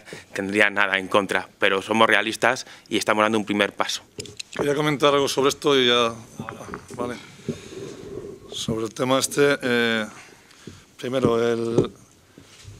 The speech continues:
Speaker 2: que, bueno, soy José Manuel, José Manuel Muñoz Poli, secretario general de C G T. Eh, primero, con respecto a lo de la huelga general de un día solo o más días, eh, a, a, a nuestra organización seguramente nos gustaría que fuese de más días,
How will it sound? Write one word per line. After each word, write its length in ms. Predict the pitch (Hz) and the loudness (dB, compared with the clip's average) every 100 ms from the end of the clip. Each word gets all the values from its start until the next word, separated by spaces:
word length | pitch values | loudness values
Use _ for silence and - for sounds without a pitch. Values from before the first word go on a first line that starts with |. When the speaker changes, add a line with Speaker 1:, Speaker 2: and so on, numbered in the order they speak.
| - - - - | -20 -20 -18 -8
Speaker 2:
que, 140 | 131 - - - - - | -8 -8 -14 -20 -20 -6
bueno, 140 | 135 123 | -2 0
soy 140 | 143 | 2
José 180 | 139 131 | 2 4
Manuel, 220 | 143 143 | 4 2
José 300 | - - 139 | -2 -6 -4
Manuel 160 | 151 151 | 0 0
Muñoz 200 | 147 143 | 2 2
Poli, 260 | 98 156 170 | 4 6 4
secretario 540 | - - 123 120 143 | 2 -2 0 2 2
general 240 | 131 135 139 | 2 2 2
de 80 | 131 | 0
C 140 | 139 | 0
G 100 | 117 | -2
T. 160 | 110 101 - - - - - - - - - - - - - | -4 -6 -10 -20 -20 -20 -20 -20 -20 -18 -18 -18 -20 -10 0
Eh, 600 | 139 131 127 127 123 117 | 4 4 4 4 4 2
primero, 340 | - 131 147 123 | -2 0 2 0
con 160 | 139 | 0
respecto 360 | 135 - 170 - | -2 0 0 4
a 20 | |
lo 120 | 151 | 4
de 80 | 143 | 6
la 140 | 135 131 | 6 6
huelga 460 | 127 151 151 147 | 6 6 6 4
general 500 | 131 135 139 139 120 | 2 2 4 4 2
de 140 | 117 123 | 2 2
un 180 | 139 | 2
día 180 | 135 139 | 2 4
solo 440 | 117 - 120 110 107 | 2 2 2 2 2
o 40 | |
más 180 | 120 117 | 0 0
días, 360 | 131 139 - 107 | 2 2 0 -2
eh, 840 | 107 104 101 101 104 101 101 95 - 104 113 - - - - - - - | -2 -2 -4 -4 -6 -6 -6 -8 -12 -18 -18 -18 -20 -20 -20 -20 -20 -8
a, 540 | 104 107 104 117 113 | -2 0 0 -2 -4
a, 40 | 117 | -4
a 40 | |
nuestra 240 | 113 - 113 | -6 -4 -2
organización 340 | 117 117 139 | 0 0 0
seguramente 440 | - 135 139 135 | 0 0 0 0
nos 80 | 143 | 0
gustaría 340 | 131 - 135 135 | 0 2 4 4
que 80 | |
fuese 240 | 117 120 139 | 4 2 4
de 100 | 127 | 4
más 160 | 117 | 2
días, 440 | 113 139 95 - | 0 0 -2 -8